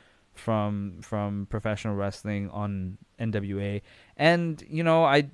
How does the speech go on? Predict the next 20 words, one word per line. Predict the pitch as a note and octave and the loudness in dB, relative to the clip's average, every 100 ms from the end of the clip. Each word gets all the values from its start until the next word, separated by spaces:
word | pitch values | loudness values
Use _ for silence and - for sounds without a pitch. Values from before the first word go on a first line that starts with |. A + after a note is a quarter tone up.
| - | -8
I | B2 C#3 | -6 -4
find | - D#3 | 0 0
it | D#3+ | 0
hard | C3 C#3 C#3+ | 4 4 4
to | C3+ | 0
see | - - C3+ C3+ C3+ C3 A#2+ G2+ G2+ A#2 | -4 -10 -4 -2 0 0 -2 -6 -12 -6
Jim | B2 B2 | -2 0
Cornette | B2 A#2+ A#2 | 2 2 2
getting | A2 A2+ A2 | 0 0 0
another | A2 G#2+ | 0 -2
job | F#2 G2+ A#2+ C3 B2+ - _ _ _ _ - | -2 0 2 2 0 -8 _ _ _ _ -4
anytime | A2+ A2 A2 G#2+ | -2 0 0 -2
soon. | - G#2+ G#2+ C3+ C3+ _ _ _ _ _ _ _ - | -2 -2 -2 -4 -8 _ _ _ _ _ _ _ -2
But | A#2 | 4
that | C3 | 8
guy's | C3+ C3+ | 8 6
a | |
plethora | - B2+ B2 C3+ A#2+ | 2 0 2 2 2
of | A2+ | 0
knowledge, | A2 A2+ C#3+ G#2+ - - | -2 -2 0 -4 -6 -20